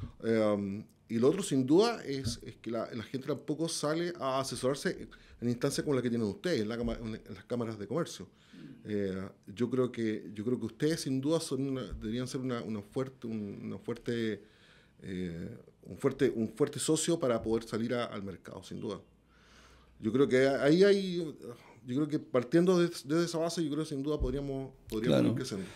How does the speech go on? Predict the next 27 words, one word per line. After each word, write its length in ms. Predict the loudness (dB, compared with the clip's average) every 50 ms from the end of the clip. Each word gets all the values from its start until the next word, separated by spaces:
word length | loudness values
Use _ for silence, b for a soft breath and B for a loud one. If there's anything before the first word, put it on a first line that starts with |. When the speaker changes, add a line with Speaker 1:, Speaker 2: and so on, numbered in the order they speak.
| B B
Speaker 2:
Bueno, 200 | 8 12 12 12
dentro 300 | 12 12 12 12 12 8
de 60 | 8 8
los 100 | 8 8
servicios, 460 | 6 6 8 6 4 6 6 6 6
de 60 | 6
las 120 | 6 4
cosas 260 | 4 2 2 4 4 4
que 60 | 6
nosotros 320 | 4 4 6 6 6 6
hacemos, 420 | 6 6 6 6 6 6 4 4 6
eh, 220 | 6 6 6 6 6
or-, 200 | 6 6 6 6
hemos 260 | 6 8 8 8 8
organizado 440 | 8 6 6 6 6 6 6 4 6
por 120 | 6 6 6
mucho 280 | 6 4 4 2 4
tiempo 240 | 6 6 6 8 6
en 80 | 6 6
el 80 | 6
pasado, 400 | 4 0 0 6 8 10 10 8
sobre 240 | 8 4 4 2 6
todo 200 | 8 10 10 10
antes 180 | 10 8 8 6
de 100 | 8 8
la 100 | 8 6
pandemia, 500 | 6 4 4 4 4 4 4 2 0